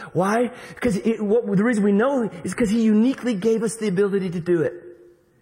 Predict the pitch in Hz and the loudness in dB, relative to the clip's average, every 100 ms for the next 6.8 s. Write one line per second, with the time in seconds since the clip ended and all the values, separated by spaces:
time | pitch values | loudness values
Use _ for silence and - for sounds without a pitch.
0 | _ _ _ _ _ _ _ - 233 220 | _ _ _ _ _ _ _ -6 -2 -2
1 | - 240 - - 185 - 262 269 254 175 | 0 -2 -2 -2 -2 -2 -4 -4 -6 -2
2 | 214 202 240 226 202 208 202 247 226 196 | -2 0 -2 -2 -4 -4 -6 -10 -8 -8
3 | 233 233 214 - _ - - - - 294 | -8 -8 -12 -18 _ -20 -20 -20 -10 -6
4 | 233 220 294 143 117 104 113 98 - 113 | -6 -6 -6 -6 -6 -6 -8 -10 -12 -12
5 | 117 _ _ _ _ _ _ _ _ - | -12 _ _ _ _ _ _ _ _ -10
6 | 196 202 214 202 - 190 226 117 | -6 -4 -4 -4 -4 -4 -2 -4